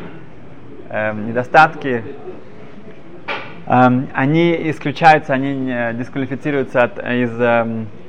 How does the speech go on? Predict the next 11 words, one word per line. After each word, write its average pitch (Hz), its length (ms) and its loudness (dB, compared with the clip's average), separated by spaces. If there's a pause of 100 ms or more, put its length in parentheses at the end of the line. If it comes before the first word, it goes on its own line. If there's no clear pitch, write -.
от, 117 300 -2
эм, 113 480 2 (360)
службы 151 520 0
в - 40 -14
храме. 151 420 2 (260)
И 135 120 -4
то 185 120 -2
же 190 60 -2
самое 185 220 -2
относится 160 480 -2
к 151 440 6